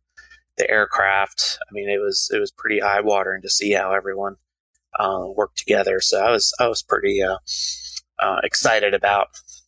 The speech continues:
you know, that experience. And, you know, it's, it's pretty traumatic, you know, when a plane does go down. And, you know, fortunately in this case, the pilot was, was fine. Uh, no one,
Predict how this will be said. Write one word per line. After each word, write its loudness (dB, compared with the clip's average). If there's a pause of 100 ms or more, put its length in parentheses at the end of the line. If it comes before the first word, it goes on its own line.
(140)
you -8
know, -8
that 2
experience. 0
And, -8 (580)
you -4
know, 2
it's, 2
it's 0
pretty 2
traumatic, 4 (520)
you -8
know, -6
when -4
a -8
plane -2
does 0
go 0
down. 2
And, -2 (520)
you -12
know, -10
fortunately 4
in 2
this 2
case, 2
the 0
pilot 2
was, -2
was -4
fine. 0 (960)
Uh, -2
no -2
one, -4